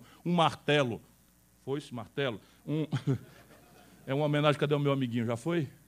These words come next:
Já tá indo no banheiro. É porque ele veio com a foice e o martelo aqui. Mas assim, uma pá, uma picareta, não é?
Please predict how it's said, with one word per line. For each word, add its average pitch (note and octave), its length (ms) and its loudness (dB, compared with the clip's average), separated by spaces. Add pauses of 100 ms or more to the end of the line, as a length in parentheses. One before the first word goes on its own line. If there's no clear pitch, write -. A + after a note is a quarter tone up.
(880)
Já C3+ 100 -4
tá - 220 -6
indo D#3 80 -6
no D#3 60 -6
banheiro. B2+ 360 -6 (1200)
É A#2 80 -8
porque C3+ 140 -8
ele C3 120 -4
veio B2+ 200 -2
com - 80 -10
a A#2 60 -6
foice B2 260 -8
e - 20 -8
o - 20 -6
martelo A#2+ 340 -6
aqui. A#2 160 -12
Mas G3 200 -2
assim, F#3+ 180 -6
uma G3 160 -2
pá, G3 280 2
uma D#3 140 -2
picareta, E3 720 -2 (200)
não C3+ 100 -2
é? B2+ 240 -4